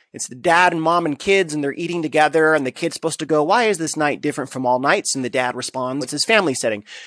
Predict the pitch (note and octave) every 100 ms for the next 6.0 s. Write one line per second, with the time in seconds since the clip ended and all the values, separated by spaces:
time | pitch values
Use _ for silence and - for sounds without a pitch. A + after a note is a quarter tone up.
0 | - - - E3+ E3+ G3+ B3 F#3+ E3+ E3+
1 | D#3+ D3 E3 G3 D3 G#2+ - - _ D#3
2 | D#3 A3 A#3 F#3+ F#3 F3 - F#3 E3 E3+
3 | D#3 D#3 _ D#3 D#3+ E3+ - - _ _
4 | C#3+ C#3 E3 E3 C#3+ - D#3+ - - -
5 | D3 B2 F3+ - - C3 C#3+ - G#2